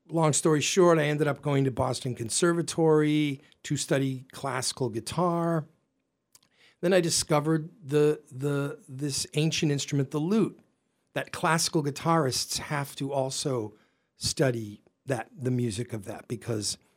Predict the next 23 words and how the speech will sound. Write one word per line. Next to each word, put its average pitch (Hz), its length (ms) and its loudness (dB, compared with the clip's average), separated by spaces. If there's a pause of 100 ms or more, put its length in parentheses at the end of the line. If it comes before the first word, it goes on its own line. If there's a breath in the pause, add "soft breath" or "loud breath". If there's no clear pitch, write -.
(340)
classical 165 520 2
guitarists 127 720 -4 (100)
play 127 520 0 (1160)
eighteenth 160 380 -2
century 151 460 0
and 127 280 -6
seventeenth 151 480 0
century 127 400 -4 (120)
lute 156 460 4
music 107 480 -4
on 139 120 2
the 131 80 0
guitar. 135 460 -4
There 151 180 2
is 175 180 2
no 143 340 2 (500)
guitar 131 360 -6
music 98 460 -12 (100)
from 107 180 -12
back - 300 -18
then, 80 160 -18 (720)
okay? 135 340 -8 (600 loud breath)
So, 170 540 2